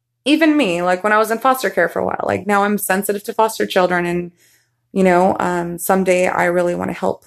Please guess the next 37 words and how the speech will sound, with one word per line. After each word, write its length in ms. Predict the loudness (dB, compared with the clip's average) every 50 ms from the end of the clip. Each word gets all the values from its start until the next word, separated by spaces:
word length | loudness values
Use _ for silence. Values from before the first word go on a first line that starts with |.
| _ _
foster 320 | _ -4 -4 -4 -4 -8 -6
children, 420 | -2 -2 0 0 0 -4 -6 -8 _ _ _ _ _ _ _ _ _ _ _ _ _ _ _ _ _ _ _ -2
'cause 100 | 2 2
that's 220 | 2 2 2 0
in 80 | -2 0
my 160 | 0 0 0
heart, 420 | 0 2 2 2 2 -2 -6 -12 _ _ _ -8
'cause 100 | -2 2
I 300 | 2 2 2 0 -6 _ -8
was 180 | -6 -4 -2
able 180 | -2 0 0 0
to 60 | 0 0
empathize 600 | -2 -2 -4 -4 -2 -2 0 0 0 -2 -2 -4
with 180 | -6 -4 -2
being 220 | -2 -2 0 0 0
in 80 | 0
that 180 | -2 -2 -4 -4
situation. 640 | -6 -6 -6 -4 -4 -4 -4 -4 -4 -4 -4 -4 -4 _ _ _ _ _ -20 -20 -20 -20 -20 -20 -20 _ _ _ -8
So 220 | -4 2 4 6
now 160 | 6 6 6 4
I'm 140 | 4 2
sensitive 400 | 2 2 2 2 2 -2 -4 -4
to 100 | -6 -8
it. 180 | -10 -10 -10 _ _ _ _ _ _ _ _ _ _ _ _ -2
And 100 | 2 4
I 80 | 4 4
see 260 | 2 2 2 2 4
that 280 | 4 4 4 4 4 4
with 560 | 2 2 2 0 -4 -14 -20 -20 -20 -20 _ _ _ _ _ _ _ _ _ _ 2
a 120 | 4 6
lot 160 | 6 6 6 4
of 120 | 2 -4
people. 320 | -6 -6 -4 -2 0 0
Like, 300 | 2 2 0 -2 -4 -12 _ -20 -20 -20 _ _ _ -2
if 220 | -2 -2 -2 -4 -12
your 320 | -12 -4 2 4 4 4
family 800 | 4 0 -2 0 2 2 2 0 0 -2 -2 -2 -6 -8 -10